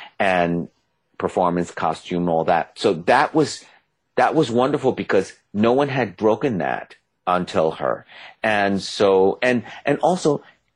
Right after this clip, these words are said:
but also kids have to know she's a songwriter. She wrote songs. She had something to say. She wanted equality, you know, um, and you go through, you go through your trials and she went through all that.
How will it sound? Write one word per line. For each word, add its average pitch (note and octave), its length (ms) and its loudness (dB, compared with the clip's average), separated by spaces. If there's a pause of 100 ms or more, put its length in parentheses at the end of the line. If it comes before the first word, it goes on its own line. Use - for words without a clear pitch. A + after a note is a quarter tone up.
(140)
but C#3 260 0 (560)
also C#3+ 380 2 (260)
kids C#3 200 2
have A#2+ 180 -2
to B2 80 0
know A#2+ 360 2
she's - 380 -8
a C3 40 0
songwriter. A#2+ 800 -2
She - 280 -6
wrote A#2 460 -2
songs. E2 540 -2 (280)
She - 220 -4
had C3+ 340 -4
something G2 400 -6
to F2+ 80 -4
say. D#2+ 460 -2 (260)
She - 260 -6
wanted A#2 540 0
equality, E2+ 840 -2
you G#2+ 140 -2
know, F#2 260 2 (320)
um, F#2+ 560 0 (320)
and A#2 200 2
you A2+ 80 4
go B2 260 4
through, A#2+ 540 2 (840)
you G2+ 80 2
go G#2+ 160 2
through A#2+ 200 2
your A2 160 4
trials A2+ 580 4
and G2+ 100 0
she - 180 -2
went G#2 220 0
through G#2 160 0
all G#2 160 4
that. G#2 240 0